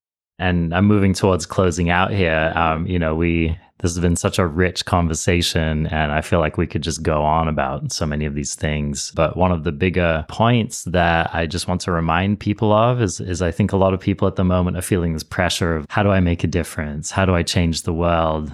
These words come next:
Things are moving so fast, and I feel so powerless."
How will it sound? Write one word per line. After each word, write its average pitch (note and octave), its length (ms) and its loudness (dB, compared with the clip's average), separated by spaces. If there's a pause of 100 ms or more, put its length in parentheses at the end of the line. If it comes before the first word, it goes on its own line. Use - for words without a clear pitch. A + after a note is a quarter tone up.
Things F2+ 380 0
are D#2+ 380 -2
moving F#2+ 400 2
so F2 240 -2
fast, E2 480 0
and E2 100 -4
I D2+ 60 -4
feel D#2+ 200 -4
so E2 180 -6
powerless." E2 680 -4